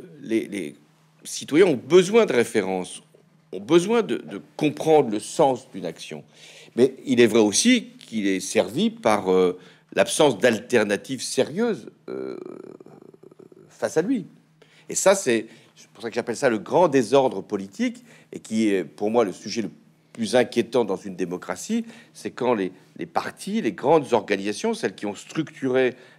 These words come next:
la, la vie des, des, des, des, des électorales et la vie, euh, publique, eh bien, sont à ce point décomposées, déstructurées,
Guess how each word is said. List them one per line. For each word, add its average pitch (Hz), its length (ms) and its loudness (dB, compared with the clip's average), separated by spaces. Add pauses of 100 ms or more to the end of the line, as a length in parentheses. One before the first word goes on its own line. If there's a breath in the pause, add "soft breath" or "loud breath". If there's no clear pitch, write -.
(160)
la, 78 320 -8
la 92 140 -4
vie 104 220 -10
des, 90 260 -4 (360 soft breath)
des, 71 200 -10
des, 62 280 -14
des, 53 380 -20
des 50 140 -18 (120)
électorales 104 600 0
et 90 40 -4
la 82 120 -4
vie, 107 380 -8
euh, 80 260 -8 (280 soft breath)
publique, 151 520 -4 (240 loud breath)
eh 80 80 -8
bien, 131 320 2
sont 98 320 -10
à 87 60 -4
ce - 180 -12
point 127 280 -4 (220)
décomposées, 123 800 0
déstructurées, 123 1120 -2